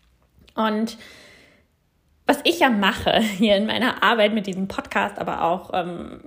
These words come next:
mit meinen Ausbildungen und so weiter, ist ja, dass ich eigentlich für diesen Beruf bin. Ich bin für diesen Beruf und ich möchte, dass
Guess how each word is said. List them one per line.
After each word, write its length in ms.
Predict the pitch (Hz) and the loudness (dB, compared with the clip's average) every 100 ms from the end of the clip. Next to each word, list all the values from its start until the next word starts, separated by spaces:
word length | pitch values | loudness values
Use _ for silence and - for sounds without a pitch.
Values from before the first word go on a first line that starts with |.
| - | -18
mit 240 | - - | -12 -6
meinen 200 | 185 190 | -4 -2
Ausbildungen 640 | 196 180 220 - 180 170 180 | -2 -2 -2 0 0 0 -4
und 140 | 196 | -4
so 120 | 196 185 | -4 -4
weiter, 520 | - 202 254 220 - | -4 -4 -2 -2 -2
ist 300 | 214 - - | -4 -6 -6
ja, 260 | 196 202 | -4 -2
dass 180 | 196 196 | -4 -4
ich 240 | 196 196 - | -6 -6 -2
eigentlich 840 | 196 202 208 202 190 190 196 - - - _ _ _ _ | -2 -2 -4 -4 -4 -4 -8 -16 -20 -20 _ _ _ _
für 360 | - - 285 311 | -4 6 6 6
diesen 260 | 254 220 | 4 2
Beruf 480 | 220 196 208 269 269 | 2 2 2 2 0
bin. 220 | 190 - | -4 -4
Ich 180 | 196 - | -8 -2
bin 240 | 262 277 302 | 2 2 0
für 300 | - 277 254 | 0 2 2
diesen 240 | 254 226 | 2 0
Beruf 340 | 214 208 269 | 0 2 2
und 120 | 226 190 | 0 -6
ich 160 | - | -2
möchte, 520 | 233 254 262 226 208 | 2 2 0 0 0
dass 480 | 208 190 185 - - | 0 -4 -6 -14 -20